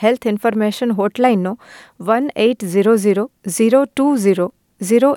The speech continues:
એઇટ ઝીરો પર સંપર્ક કરો. માનસિક ટેકો મેળવવા ટ્વેન્ટી ફોર બાય સેવન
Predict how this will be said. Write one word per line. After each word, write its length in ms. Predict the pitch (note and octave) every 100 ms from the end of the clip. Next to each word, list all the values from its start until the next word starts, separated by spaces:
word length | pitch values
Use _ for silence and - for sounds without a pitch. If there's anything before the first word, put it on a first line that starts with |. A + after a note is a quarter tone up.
| -
એઇટ 220 | A3 G3+
ઝીરો 300 | F#3+ G3+ G#3+
પર 180 | C#4+ D4+
સંપર્ક 440 | - F#3+ G3+ F3+ -
કરો. 220 | D3+ - _ _ _ _ _ _ _ _ _
માનસિક 540 | F3+ F#3 G3+ C#4 -
ટેકો 260 | A#3+ A3 A#3+
મેળવવા 460 | G#3 F#3+ F3 F3 G#3 _ _ _ _ _ _ _ _ _ -
ટ્વેન્ટી 220 | A#3 C4+
ફોર 300 | - C4+ D4
બાય 280 | C4 C#4+ C4
સેવન 320 | A#3+ B3 G3+